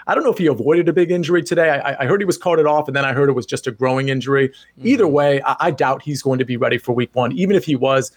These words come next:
Speaker 1: he wasn't playing on two wide receiver sets in the preseason. And I,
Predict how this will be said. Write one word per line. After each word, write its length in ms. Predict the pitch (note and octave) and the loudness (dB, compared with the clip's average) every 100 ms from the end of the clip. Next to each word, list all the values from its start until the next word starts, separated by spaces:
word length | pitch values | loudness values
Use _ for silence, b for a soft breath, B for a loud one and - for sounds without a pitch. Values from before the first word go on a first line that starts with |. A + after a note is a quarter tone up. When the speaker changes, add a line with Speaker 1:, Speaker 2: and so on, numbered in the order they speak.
| b b | b b
Speaker 1:
he 120 | G3 | 0
wasn't 360 | D3 D3+ C#3+ | 2 2 -2
playing 300 | - C#3+ C#3 | -2 -2 0
on 140 | C3 A#2+ | 0 -2
two 160 | C#3+ | -2
wide 180 | B2+ B2+ | 0 0
receiver 340 | A#2+ - B2 A#2+ | -4 -6 -4 -4
sets 320 | - A#2+ - | -2 -2 -2
in 60 | B2 | -6
the 80 | |
preseason. 640 | - - A2+ B2+ A#2 B2 A2+ B B B B | -6 -4 -2 -2 0 0 -2 B B B B
And 220 | C#3+ A#2 - | -2 -2 -2
I, 160 | E3 | -4